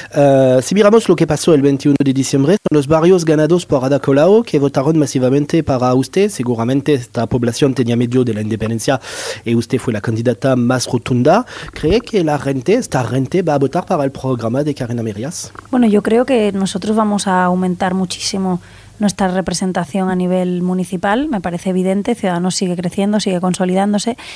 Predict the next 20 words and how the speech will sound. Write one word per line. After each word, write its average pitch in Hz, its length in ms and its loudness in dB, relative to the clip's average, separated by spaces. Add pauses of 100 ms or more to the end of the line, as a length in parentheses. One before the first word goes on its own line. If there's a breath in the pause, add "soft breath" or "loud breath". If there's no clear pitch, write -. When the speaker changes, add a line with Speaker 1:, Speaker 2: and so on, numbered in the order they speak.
Speaker 2:
y 240 80 0
Ciudadanos 214 320 4
es 277 100 0
un 294 100 4
proyecto 233 500 2
que 247 120 -2
tiene 214 220 0
sentido 247 480 2
tanto 190 240 -2
a 175 40 0
nivel 180 400 0
catalán 220 400 2
como 226 160 0
a 190 40 0
nivel 180 180 0
español, 240 320 0
como 247 160 -2
a 202 40 0
nivel 214 300 2
municipal. 208 580 0